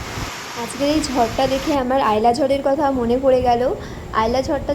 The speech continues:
যেমন এই ঝড়টার থেকেও বেশি ভয়ঙ্কর ছিল, এবং তিন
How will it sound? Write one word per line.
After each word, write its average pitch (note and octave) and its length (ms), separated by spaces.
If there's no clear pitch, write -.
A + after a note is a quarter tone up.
যেমন D4 220
এই A#3+ 220
ঝড়টার C4+ 380
থেকেও C#4 220
বেশি A#3+ 380
ভয়ঙ্কর C#4 420
ছিল, C#4+ 240
এবং C4+ 220
তিন D4 200